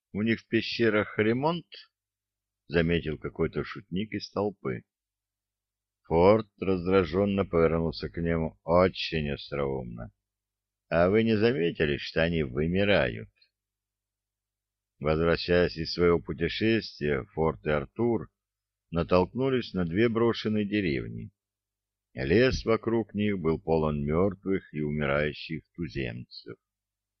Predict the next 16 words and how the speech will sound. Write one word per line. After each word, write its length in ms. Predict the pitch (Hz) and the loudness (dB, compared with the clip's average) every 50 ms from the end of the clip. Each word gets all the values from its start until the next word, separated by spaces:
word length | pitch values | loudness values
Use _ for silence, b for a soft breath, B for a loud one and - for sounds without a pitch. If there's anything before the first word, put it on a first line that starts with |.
| _ _ _ _ _ _ _ _ _ _ _ _ _ _ _ _ | _ _ _ _ _ _ _ _ _ _ _ _ _ _ _ _
"Они 460 | - 65 71 76 76 82 90 95 98 | -4 -2 -2 0 0 0 0 2 2
вымирают", — 1300 | 92 90 98 98 98 98 95 95 98 101 98 98 101 101 101 98 95 90 82 73 65 64 60 60 60 - _ _ _ | 2 2 2 2 2 2 2 2 2 2 2 2 4 4 6 6 6 4 2 0 -2 -6 -8 -10 -12 -16 _ _ _
повторил 600 | - 73 71 67 - - 80 78 76 76 76 73 - _ | -6 -6 -6 -4 -4 -2 0 0 0 0 0 -2 -6 _
Форд. 340 | - 69 67 64 62 57 _ - | -10 -8 -6 -6 -6 -8 _ -8
"Вам 440 | 64 73 87 95 98 95 90 82 80 | -4 0 2 4 4 2 2 0 -2
известно, 800 | 65 60 65 71 78 92 107 117 120 110 - - - 73 69 62 | -4 -6 -6 -4 -2 0 2 2 2 0 -4 -8 -10 -8 -8 -8
что 580 | - - - _ _ _ - 123 123 110 90 | -10 -12 -16 _ _ _ 0 2 4 4 4
это 360 | 78 73 71 - - 73 73 71 | 2 0 -2 -4 -6 -6 -6 -6
значит?" 800 | 60 62 65 76 78 85 87 82 76 65 - - 64 60 58 _ _ _ _ _ _ _ _ _ _ _ _ _ _ _ _ _ _ _ _ _ _ _ _ _ _ _ _ _ _ | -8 -8 -6 -4 -2 0 0 0 -2 -4 -6 -10 -12 -12 -12 _ _ _ _ _ _ _ _ _ _ _ _ _ _ _ _ _ _ _ _ _ _ _ _ _ _ _ _ _ _
"Что 300 | - - - - 90 90 | -18 -12 -6 -4 -2 0
нам 400 | 90 90 92 95 101 107 113 113 | 2 4 4 4 4 2 0 -2
не 100 | 117 117 | -2 -4
следует 580 | - - 113 104 98 101 107 104 120 120 120 | -4 -2 0 4 4 4 4 4 2 0 -2
страховать 720 | - - - - 101 95 - 87 87 87 92 98 98 - | -4 -10 -6 -4 -4 -2 0 2 2 4 2 2 0 -2
их 120 | 127 120 87 | -4 -6 -4
жизнь", — 520 | 65 71 78 76 71 65 80 87 76 - | -4 -2 -2 -2 -4 -4 -6 -8 -8 -10